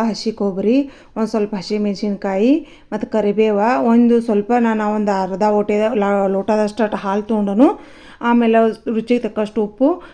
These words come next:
ಶೇವು, ಉಳ್ಳಾಗಡ್ಡಿ. ಇದಕ್ಕೆ ಮೇನ್ ಅಂದ್ರೆ, ಆ, ಹಸಿ ಕೊಬ್ಬರಿ ಬೇಕು. ಕಡಾಯಿಗೆ ಒಂದ್ ಸ್ವಲ್ಪ ಎಣ್ಣೆ ಹಾಕೊಂಡು ಕಾಸ, ಅದಕ್ಕೆ ಒಂದ್ ಸ್ವಲ್ಪ ಸಾಸ್ಮಿ ಜೀರಿಗೆ ಹಾಕಿ ಕಾಸ ಶೇಂಗಾ ಕಾಳು ಹಾಕ್ಬೇಕು. ಶೇಂಗಾ ಕಾಳು ಚಂದಗ ಕರಿಬೇಕು. ಅವನ್ನ ಚಂದಗ ಕರದಿಂದ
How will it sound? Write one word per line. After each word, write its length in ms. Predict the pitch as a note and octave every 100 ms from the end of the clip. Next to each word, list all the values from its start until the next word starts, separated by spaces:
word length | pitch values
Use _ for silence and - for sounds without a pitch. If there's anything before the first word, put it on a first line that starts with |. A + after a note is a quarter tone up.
| -
ಶೇವು, 560 | - A3+ A3+ A3+ C4+ B3
ಉಳ್ಳಾಗಡ್ಡಿ. 440 | G3+ G3 F#3+ F#3
ಇದಕ್ಕೆ 360 | G#3+ A#3 A#3 A3
ಮೇನ್ 320 | G#3+ A#3+ A#3
ಅಂದ್ರೆ, 240 | A3 C4+
ಆ, 560 | D4 A#3+ C4 C4 A3+ G#3
ಹಸಿ 260 | F#3 G#3+
ಕೊಬ್ಬರಿ 380 | C4 A3+ A3 A#3
ಬೇಕು. 400 | G#3 F#3+ - C#4+
ಕಡಾಯಿಗೆ 400 | C4 A#3+ B3 A#3
ಒಂದ್ 200 | A3 A3
ಸ್ವಲ್ಪ 240 | A3 G#3 A3+
ಎಣ್ಣೆ 300 | G#3 G3+ G#3+
ಹಾಕೊಂಡು 360 | G3+ G3+ G3+
ಕಾಸ, 280 | G#3 F#3+ - C4 D#4 - - -
ಅದಕ್ಕೆ 240 | A3+ A3+ A3+
ಒಂದ್ 100 | G#3+
ಸ್ವಲ್ಪ 280 | G#3+ G#3
ಸಾಸ್ಮಿ 500 | G#3+ G#3+ G#3 G#3+ A#3
ಜೀರಿಗೆ 340 | G3 G#3+ G3+ G#3
ಹಾಕಿ 300 | G3+ F#3+ -
ಕಾಸ 220 | F#3+ - C4
ಶೇಂಗಾ 240 | A#3+ G#3 G#3
ಕಾಳು 180 | G#3 G3+
ಹಾಕ್ಬೇಕು. 460 | F#3 - F#3+ C4+ E4+ - - - -
ಶೇಂಗಾ 260 | A3+ A3+
ಕಾಳು 200 | A3+ A3+
ಚಂದಗ 360 | A3 G#3+ G#3 G#3+ G#3
ಕರಿಬೇಕು. 460 | G3+ G3+ G3+ G3+ F#3+
ಅವನ್ನ 160 | F#3 A3+ D#4+ E4+ - - -
ಚಂದಗ 280 | C4+ C4+ C4 C4
ಕರದಿಂದ 460 | A3 A3 A3+ G#3+